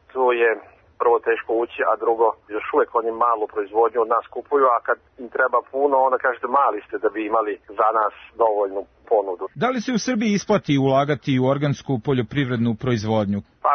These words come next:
Speaker 1: što se tiče ulaganja, ulaganja su ogromna. Bojim se da tu mi nemamo drugog izbora nego baš u organsku proizvodnju, zato što ne možemo se boriti protiv velikih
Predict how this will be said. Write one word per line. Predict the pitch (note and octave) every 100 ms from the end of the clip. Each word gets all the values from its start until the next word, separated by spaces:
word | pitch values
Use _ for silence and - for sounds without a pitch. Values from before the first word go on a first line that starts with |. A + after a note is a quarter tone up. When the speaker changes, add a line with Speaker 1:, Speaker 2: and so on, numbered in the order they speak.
| C#3
Speaker 1:
što | -
se | -
tiče | G3+ F#3+ D3+ C3
ulaganja, | D3+ D#3 E3 F3 D#3 D3+ - C#3
ulaganja | D3 D3 C#3+ -
su | D#3 D3+
ogromna. | A#2+ A2+ G2+ G#2 A#2+
Bojim | D3 D3
se | -
da | C#3
tu | C#3
mi | C#3+
nemamo | D3 C3+ C3
drugog | C3+ C3 A2+
izbora | B2 A#2+ C3+ B2
nego | A#2+
baš | A#2+ B2+ -
u | B2 A#2+
organsku | C3 A#2+ -
proizvodnju, | - A#2 A2 A#2+ C3 C3 B2
zato | C3 -
što | B2 G#2+ - _ C#3+
ne |
možemo | C#3 B2 A#2+
se | - A2+
boriti | B2 B2 A#2
protiv | A2+ A2+ A#2
velikih | A#2 - A2